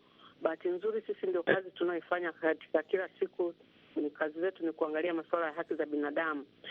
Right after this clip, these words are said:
Eh, swala la haki za binadamu kwa nchi yetu, nikianza na nchi ya Tanzania ambayo ni miongoni mwa nchi za Afrika Mashariki, tukiangalia kwa mujibu wa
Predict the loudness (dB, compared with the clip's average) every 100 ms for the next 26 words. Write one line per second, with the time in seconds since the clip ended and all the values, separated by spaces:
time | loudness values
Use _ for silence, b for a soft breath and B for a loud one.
0 | B B B -2 2 2 2 0 -2 -2
1 | -2 -4 -8 -2 -2 -2 -4 -2 -2 -2
2 | -4 -2 0 -2 -4 -4 0 0 0 -4
3 | -4 0 0 0 0 -2 -2 -2 -2 0
4 | 0 0 0 0 0 2 2 0 0 0
5 | 0 0 0 -2 -2 -2 0 -2 -2 -6
6 | 0 2 2 0 -4 -4 B B B 0
7 | 0 2 0 0 0 -2 -4 -4 -4 -4
8 | -4 0 0 0 -4